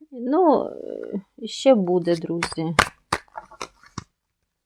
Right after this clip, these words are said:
Чи будуть повтори таких рейдів? О, все тільки починається. Королева мечів,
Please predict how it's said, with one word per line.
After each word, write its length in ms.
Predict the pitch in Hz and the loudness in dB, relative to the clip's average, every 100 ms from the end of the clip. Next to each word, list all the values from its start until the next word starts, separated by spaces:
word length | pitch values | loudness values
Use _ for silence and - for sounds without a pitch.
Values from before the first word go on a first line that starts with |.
| _ _ _ _ _ _ _ _ _ - - _ _ _ _ _ _ _ - - - - _ _ _ _ _ | _ _ _ _ _ _ _ _ _ -20 -20 _ _ _ _ _ _ _ -12 -10 -10 -16 _ _ _ _ _
Чи 200 | - 202 | -4 0
будуть 400 | 190 214 202 202 | 4 6 6 4
повтори 520 | - 196 - 233 214 | 0 -2 4 6 6
таких 440 | 202 190 190 185 - | 6 2 2 2 6
рейдів? 500 | 185 170 170 170 - | 8 8 6 2 4
О, 260 | 240 294 | 8 10
все 220 | 240 - 247 | 10 6 4
тільки 300 | 262 254 247 | 4 4 2
починається. 800 | - 233 233 220 185 165 - | 0 0 6 8 8 6 0
Королева 600 | 170 - 190 202 214 202 | -4 0 2 6 6 6
мечів, 580 | 190 185 190 - 294 - | 6 4 4 6 6 6